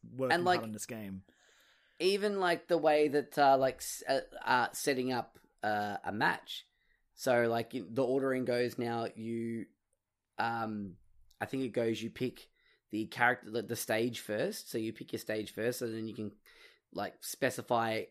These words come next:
Speaker 2: like, you can customize your character basically to ha-, what stage you're gonna be playing on. So instead of picking a character first and then a stage, it's the other way around,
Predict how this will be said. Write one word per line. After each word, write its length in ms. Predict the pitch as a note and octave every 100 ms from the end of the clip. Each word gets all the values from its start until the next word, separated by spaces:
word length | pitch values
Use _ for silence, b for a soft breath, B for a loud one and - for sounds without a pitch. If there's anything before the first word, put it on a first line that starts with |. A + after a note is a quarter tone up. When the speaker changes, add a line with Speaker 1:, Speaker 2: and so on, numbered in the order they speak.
| _ _ -
Speaker 2:
like, 160 | G2+
you 60 | G#2+
can 120 | A2+
customize 540 | B2 B2 B2 G#2+ A2 G#2+
your 240 | G#2+ G#2
character 400 | - G#2+ G#2+ A2
basically 460 | G2 G2 G2 G#2 G2
to 100 | F#2
ha-, 180 | F#2+ -
what 240 | F#2+ G2+
stage 340 | - F#2+ G2 G2
you're 100 | G2
gonna 100 | F#2+
be 80 | F#2
playing 340 | G#2 G2 A2+
on. 200 | C#3+ C4+ b b b b b b
So 240 | - A2+ G#2+
instead 420 | G#2 A2+ - A2+
of 180 | G#2 -
picking 260 | A2 A2+
a 80 | G#2
character 340 | - A2+ A2 G2+
first 260 | A2 G#2
and 80 | G2
then 80 | A2
a 80 | A#2
stage, 400 | - C#3 D#3 -
it's 100 | -
the 100 | G2+
other 120 | G2
way 140 | F2+ F#2
around, 420 | - D3+ F#3